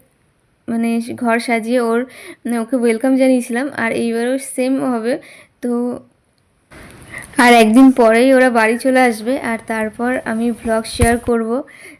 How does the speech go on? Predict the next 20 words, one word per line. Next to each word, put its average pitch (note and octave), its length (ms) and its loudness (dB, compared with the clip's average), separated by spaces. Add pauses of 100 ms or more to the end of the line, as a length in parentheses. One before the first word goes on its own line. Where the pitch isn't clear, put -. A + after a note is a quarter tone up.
(100)
যে A3 200 -8
আমরা A3+ 220 -6
কেমনভাবে A3+ 640 -4
ওকে A#3 140 -4
ওয়েলকাম A3+ 440 -4
করলাম। A#3+ 420 -4 (400)
তো A#3 140 -4
এখানে B3+ 560 -2
সেম C4 520 -2
দুটো A#3+ 540 -6
ছিল, B3+ 340 -6
দুটো A#3 280 -8
মোজা A#3 260 -4
ছিল। A#3 360 -8 (540)
আর G#3+ 340 -8 (160)
এই A#3+ 200 -2
পার্সেলটা B3 480 -4
খুলে B3 240 -6
দেখা A#3 200 -4
যাক B3 140 -6